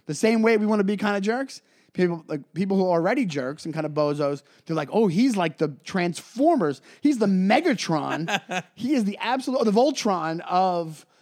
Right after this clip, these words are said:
Speaker 1: being an asshole." And I, I, I aspire to ha-, to not give a fuck about what anybody thinks.
Speaker 2: And, and, but he genuinely does not.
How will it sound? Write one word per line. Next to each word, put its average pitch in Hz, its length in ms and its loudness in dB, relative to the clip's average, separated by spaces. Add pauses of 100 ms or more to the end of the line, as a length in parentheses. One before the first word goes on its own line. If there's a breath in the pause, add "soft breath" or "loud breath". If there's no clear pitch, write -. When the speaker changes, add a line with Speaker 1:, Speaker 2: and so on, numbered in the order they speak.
(160 soft breath)
Speaker 1:
being 202 280 0
an 170 80 2
asshole." 170 540 -2
And 151 120 -2
I, 185 240 2 (140)
I, 175 260 -2 (300)
I 160 280 -4 (180 loud breath)
aspire 170 920 -2 (300 soft breath)
to 175 100 -6
ha-, 170 220 -2
to 156 140 -10
not 185 160 -2
give 180 120 -2
a 165 60 -4
fuck 170 160 -6
about 147 120 -2
what 135 160 -12
anybody 175 480 -4
thinks. - 420 -20 (320 soft breath)
Speaker 2:
And, 143 220 -6
and, 131 220 -8 (200)
but 139 120 -4
he 208 180 -2
genuinely 165 420 -4
does 117 220 -10
not. - 280 -16